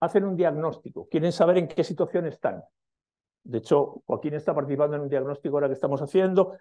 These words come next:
Las empresas siguen empezando diciendo en qué situación estoy. ¿Qué es lo que se hace también?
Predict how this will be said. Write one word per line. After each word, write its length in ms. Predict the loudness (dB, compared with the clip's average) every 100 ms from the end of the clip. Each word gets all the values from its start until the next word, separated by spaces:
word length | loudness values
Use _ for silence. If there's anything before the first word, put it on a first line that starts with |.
| _ -6
Las 180 | -4
empresas 400 | -4 -4 -4 -4 -8
siguen 440 | -4 -2 2 0
empezando 560 | 0 -4 -2 -2 0 -2
diciendo 540 | -2 -2 -2 -2 -4
en 140 | -6 -2
qué 100 | -2
situación 400 | -2 -4 -2 -6
estoy. 360 | -8 -14 -14 -16 _ _ _ _ _ _ _ _
¿Qué 100 | 4
es 60 | 6
lo 120 | 4
que 100 | 2
se 100 | 0
hace 160 | 0 0
también? 440 | 0 0 -4